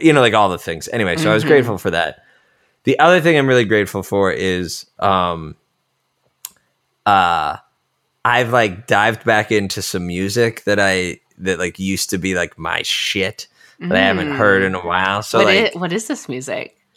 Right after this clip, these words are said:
Speaker 1: Well, I've been, speaking of me turning forty, I think one of the things I might do on Instagram is start posting, um, I was thinking for the past couple of weeks of all the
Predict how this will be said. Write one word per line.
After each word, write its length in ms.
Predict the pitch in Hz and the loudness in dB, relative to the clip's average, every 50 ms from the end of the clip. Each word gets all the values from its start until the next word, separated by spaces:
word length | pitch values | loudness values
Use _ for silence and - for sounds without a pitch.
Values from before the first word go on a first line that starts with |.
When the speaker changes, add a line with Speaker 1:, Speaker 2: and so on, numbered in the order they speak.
| _ _ _ - | _ _ _ 0
Speaker 1:
Well, 320 | 131 165 170 175 170 160 - | 4 6 6 6 4 4 2
I've 300 | 151 151 160 175 180 156 | 2 4 4 2 2 2
been, 420 | 151 175 175 165 160 151 147 135 120 | 4 6 6 6 4 2 0 -2 -4
speaking 340 | - - 151 143 135 131 135 | -2 2 2 4 4 4 2
of 80 | 123 117 | 2 2
me 180 | 123 123 120 | 2 0 0
turning 300 | 101 - 127 117 110 104 | 2 2 2 2 2 0
forty, 300 | 98 - 117 110 107 104 | 0 2 4 6 6 6
I 60 | 104 | 4
think 180 | 101 120 120 107 | 4 2 2 4
one 120 | 120 120 | 4 4
of 60 | 117 113 | 4 4
the 60 | 110 | 2
things 180 | 113 110 104 | 2 0 0
I 60 | 101 104 | 0 0
might 220 | 101 98 95 87 | 0 0 0 0
do 100 | - 98 | 0 -2
on 140 | 92 92 90 | 0 0 -2
Instagram 560 | 92 90 - - 92 90 95 90 90 87 90 | -4 -6 -6 -4 -2 0 0 0 0 -2 -4
is 80 | 87 - | -6 -4
start 280 | - - 92 90 82 | -2 0 0 0 -2
posting, 640 | - - 101 98 87 - - - 95 90 90 87 - - | -2 -2 0 0 0 -2 -4 -4 -4 -4 -4 -6 -6 -6
um, 500 | 90 92 87 85 82 80 80 76 85 90 _ _ _ _ _ _ _ - - _ _ _ _ _ _ _ _ _ _ _ _ _ _ _ _ _ _ _ _ _ _ _ _ - | -4 -2 -2 -2 -2 -4 -6 -10 -14 -16 _ _ _ _ _ _ _ -20 -20 _ _ _ _ _ _ _ _ _ _ _ _ _ _ _ _ _ _ _ _ _ _ _ _ 2
I 80 | 120 | 2
was 160 | 123 123 110 - | 2 2 2 2
thinking 460 | - 156 156 151 131 143 131 120 104 | 2 2 2 2 2 0 0 0 0
for 120 | - 127 113 | 0 0 0
the 60 | 104 | 2
past 260 | 107 117 110 98 - | 2 0 0 0 -2
couple 140 | - 101 101 | -2 -2 0
of 40 | 101 | 0
weeks 160 | 104 92 - | -2 -2 -2
of 120 | 95 87 | -2 -2
all 340 | 104 - - 107 113 117 123 | -2 0 4 4 6 6 4
the 200 | 120 123 113 - | 4 0 -2 -2